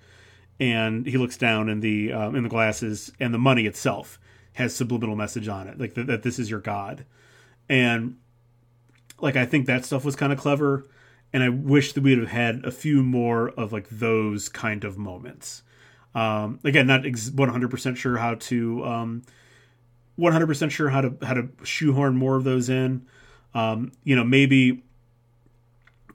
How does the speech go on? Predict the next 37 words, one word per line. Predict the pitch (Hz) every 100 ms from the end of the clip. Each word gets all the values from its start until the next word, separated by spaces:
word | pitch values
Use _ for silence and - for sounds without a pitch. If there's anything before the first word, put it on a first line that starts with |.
| - 151 -
you | 151
know, | 127 113 123
I |
think | - 123 110
just, | 113 113
like, | 101
real | 120 110
quickly, | 110 107
like, | 104 117
one | 110
scene | 107 110
I'm | 104
thinking | 110 117 104
about | 104 98 - - - - _
when | 226 127 113
he | - 131 123 120 117 -
is | 127 117 113 110 107 - _ _ _ _ _ -
at | 131 127
the, | 131 113
like, | 110 107
employment | 95 - 117 110 107
center | 113 107
or | 104
whatever, | 107 104 101
talking | 110 104 110
to | 104
the |
woman, | 104 104 107 104 _ - - - _
it | 143
would | 151
be | 139 151
interesting | 127 123 - 110
if | 104
we |
saw | 107 131 117
that | 113 110
woman | 113 110 107 104 104